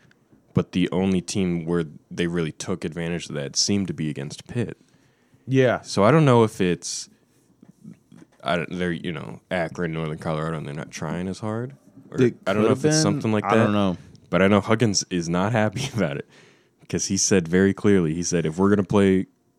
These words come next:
Speaker 1: Oscar and Derek together, we're going to out-rebound
Speaker 2: Mm-hmm.
Speaker 1: with the other team."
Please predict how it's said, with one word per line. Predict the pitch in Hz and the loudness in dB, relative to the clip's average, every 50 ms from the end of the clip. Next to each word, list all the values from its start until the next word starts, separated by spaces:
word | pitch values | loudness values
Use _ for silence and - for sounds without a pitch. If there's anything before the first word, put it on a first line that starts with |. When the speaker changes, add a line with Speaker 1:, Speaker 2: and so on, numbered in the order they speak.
| _ _ | _ _
Speaker 1:
Oscar | 90 92 95 95 - - - 101 92 | 2 2 4 2 0 0 0 2 2
and | 87 85 80 - | 2 0 -2 0
Derek | - 95 95 92 87 - | 2 2 2 2 2 0
together, | - 95 104 95 80 78 76 73 - - _ _ _ _ _ _ - - _ _ _ _ _ _ _ _ _ | 0 2 2 2 2 0 -2 -2 -6 -10 _ _ _ _ _ _ -20 -20 _ _ _ _ _ _ _ _ _
we're | 87 82 87 87 | -4 0 0 0
going | 82 78 90 90 92 95 95 87 | 2 2 2 2 2 2 0 -2
to | - 73 | -2 -2
out-rebound | 73 90 - - 85 87 80 - - - - - - - - - _ _ _ - | 0 0 -2 -2 -4 -6 -6 -6 -10 -12 -12 -14 -16 -18 -20 -20 _ _ _ -4
Speaker 2:
Mm-hmm. | 113 117 120 127 135 143 | -4 -2 -2 -2 -2 -2
Speaker 1:
with | 127 98 90 | -2 -2 0
the | 85 | 0
other | 82 82 76 | 0 -2 -4
team." | - - - - - | -8 -10 -12 -14 -16